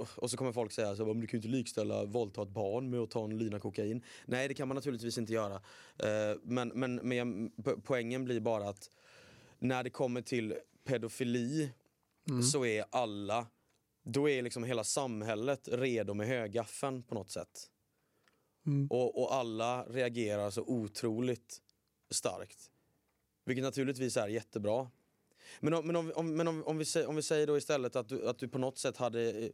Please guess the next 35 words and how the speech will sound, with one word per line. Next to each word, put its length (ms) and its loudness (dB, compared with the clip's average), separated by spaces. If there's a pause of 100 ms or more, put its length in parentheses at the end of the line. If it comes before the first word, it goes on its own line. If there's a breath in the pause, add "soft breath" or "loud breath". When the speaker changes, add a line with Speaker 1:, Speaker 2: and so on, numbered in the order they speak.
(360 loud breath)
Speaker 1:
v-, 220 -6
v-, 220 2 (180)
försökt 480 0
jaga 340 2
ner 200 0
folk 360 -2
som 220 0
gillar 300 2
att 100 -2
dra 100 2
ut 160 -2
och 60 0
misshandla 520 0
folk 220 -4
på 60 -14
stan. 440 -2 (340)
Speaker 2:
Mm. 240 6 (260)
Speaker 1:
Sen 240 0
hur 100 2
det 100 2
skulle 180 -2
funka 300 0
i 40 2
praktiken, 480 0
det 80 0
vet 220 0
jag 80 0
inte. 200 -4
Men, 280 0
men 120 0
det 60 2
är 40 0
Speaker 2:
Nej. 60 2
Speaker 1:
så 60 4
här, 120 2